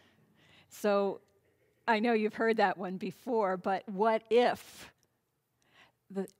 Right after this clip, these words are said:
very saving that we are looking for is right in front of us? The bridge is right in front of it. It is the person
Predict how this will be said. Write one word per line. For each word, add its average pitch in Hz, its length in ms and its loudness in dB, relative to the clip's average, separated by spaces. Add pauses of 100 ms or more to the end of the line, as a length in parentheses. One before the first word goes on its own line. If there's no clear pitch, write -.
very 214 600 0 (800)
saving 208 1120 -2 (180)
that - 160 -8
we 196 180 -2
are 190 160 0
looking 202 480 -4
for 175 500 -10
is 170 200 -6
right 196 440 -2
in 175 140 -8
front 196 320 -6
of 165 80 -8
us? 170 180 -10
The 214 120 -2
bridge 202 480 2
is 175 240 -4
right 208 300 0
in 185 120 -6
front 220 360 -8
of 165 100 -10
it. - 240 -14
It 185 80 -6
is 190 180 -4
the - 100 -14
person 170 600 -10